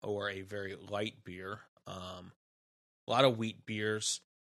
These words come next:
Um, it allows for a lot of head space in that beer, so allows that, that head space to form.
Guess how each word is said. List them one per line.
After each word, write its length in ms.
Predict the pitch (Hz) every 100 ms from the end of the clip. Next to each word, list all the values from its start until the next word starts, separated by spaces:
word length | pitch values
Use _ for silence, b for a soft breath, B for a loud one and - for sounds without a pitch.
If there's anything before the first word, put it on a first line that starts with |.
| _ _ _ -
Um, 840 | 107 104 101 98 95 - 95 - - _ _ _ _ -
it 120 | 123
allows 600 | 120 113 107 113 117 113
for 480 | - 113 110 107 110 -
a 60 |
lot 260 | 104 101 104
of 160 | 98 -
head 520 | 101 - 123 127 143 - -
space 480 | - 131 131 139
in 220 | - 117 117
that 280 | 131 143 - -
beer, 340 | 135 143 151 139
so 220 | - 107
allows 440 | 104 104 101 104 -
that, 240 | 104 101 -
that 180 | 110 -
head 200 | - 107
space 260 | - 110 -
to 80 | -
form. 360 | - 101 107